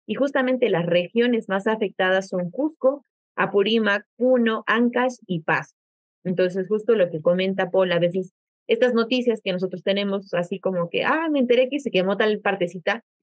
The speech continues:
en realidad no fue solo esa vez, sino que han sido incidencias bien altas.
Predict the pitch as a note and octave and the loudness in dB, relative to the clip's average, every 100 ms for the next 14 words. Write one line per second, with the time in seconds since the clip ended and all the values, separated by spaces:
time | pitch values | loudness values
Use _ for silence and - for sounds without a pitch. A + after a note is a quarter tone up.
0 | _ G3 G3 F#3+ G3 G3+ A3 A#3+ B3 B3 | _ -2 2 2 2 2 2 4 4 4
1 | B3+ B3 A#3+ B3 G#3 F3+ A#3 - F3+ F#3 | 2 4 2 2 2 2 0 -4 -6 -4
2 | F#3+ G3 F3 F3 F3+ F#3 G3+ F#3+ G3 F3 | -4 0 0 0 -2 -6 -4 0 0 0
3 | E3+ F3 F3 F3+ F#3 E3+ F3+ G3+ G#3 F3 | -4 -2 -2 0 -2 -2 -2 0 0 -2
4 | D#3+ E3+ | -4 -8